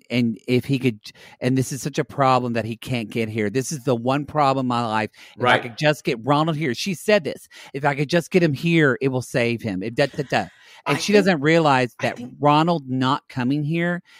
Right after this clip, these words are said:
Speaker 2: it's
Speaker 1: I
Speaker 2: the
Speaker 1: guarantee
Speaker 2: best
Speaker 1: you,
Speaker 2: thing.
Speaker 1: five years from now, she's gonna say, "Thank you, God, for giving me
Speaker 2: Well,
Speaker 1: that gift."
Speaker 2: we don't know if they're actually together right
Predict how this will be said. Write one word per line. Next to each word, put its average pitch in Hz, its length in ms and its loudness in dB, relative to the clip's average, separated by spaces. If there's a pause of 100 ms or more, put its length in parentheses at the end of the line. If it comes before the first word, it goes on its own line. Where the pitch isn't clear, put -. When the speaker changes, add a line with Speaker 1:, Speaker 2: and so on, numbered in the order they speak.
Speaker 2:
it's 117 160 -8
Speaker 1:
I 131 80 0
Speaker 2:
the 139 60 -2
Speaker 1:
guarantee 143 260 0
Speaker 2:
best 123 120 -2
Speaker 1:
you, 131 200 2
Speaker 2:
thing. 107 300 -2
Speaker 1:
five 151 520 2
years 143 280 -2
from 147 180 -6
now, 131 220 -2
she's 131 240 -8
gonna 123 160 -4
say, 110 260 -4
"Thank 151 500 -4
you, 180 140 -2
God, 127 460 2
for - 100 -10
giving 113 400 -2
me 113 140 -2
Speaker 2:
Well, 214 220 4
Speaker 1:
that - 60 -14
gift." 87 440 -8
Speaker 2:
we 175 120 -4
don't 214 300 -8
know 107 360 -6
if 120 140 -14
they're 92 240 -8
actually 87 420 -12
together 85 440 -14
right 64 220 -14